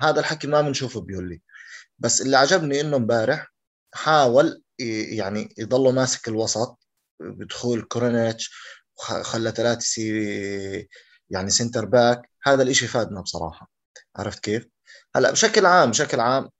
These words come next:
ما في مجال لخسارة أي نقطة، يعني زي ما أنت حكيت، أي خسارة ممكن تنزل من الدرجة الثانية، من، عفوًا، الترتيب الثاني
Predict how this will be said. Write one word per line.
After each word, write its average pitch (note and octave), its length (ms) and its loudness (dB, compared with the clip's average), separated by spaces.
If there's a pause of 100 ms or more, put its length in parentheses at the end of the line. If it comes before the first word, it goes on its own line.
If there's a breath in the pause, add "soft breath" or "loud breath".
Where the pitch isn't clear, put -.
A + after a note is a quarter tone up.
ما D3+ 160 4
في D3+ 120 -2
مجال C#3 320 2
لخسارة B2+ 520 -4
أي C3+ 100 0
نقطة، B2+ 340 -6
يعني E2+ 300 -12
زي A#2 160 0
ما A#2+ 100 4
أنت A#2 120 -2
حكيت، - 340 -2 (320)
أي C#3+ 140 4
خسارة C#3 420 4
ممكن C3 380 -2
تنزل B2 320 -2
من A2+ 340 -2 (120)
الدرجة A2+ 480 2
الثانية، C3 460 0
من، G#2 360 -4 (320)
عفوًا، A2+ 220 -2
الترتيب A2 460 -2
الثاني C#3+ 520 2